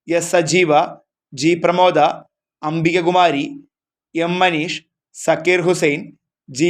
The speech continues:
രാജു, എസ് ദേവരാജൻ, ബാബുരാജ്,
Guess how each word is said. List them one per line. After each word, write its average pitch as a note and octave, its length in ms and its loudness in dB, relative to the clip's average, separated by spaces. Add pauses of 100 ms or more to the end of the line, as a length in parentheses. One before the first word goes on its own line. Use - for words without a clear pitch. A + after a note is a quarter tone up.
(140)
രാജു, D#3 340 2 (540)
എസ് E3 360 -2
ദേവരാജൻ, E3+ 560 2 (580)
ബാബുരാജ്, E3+ 600 2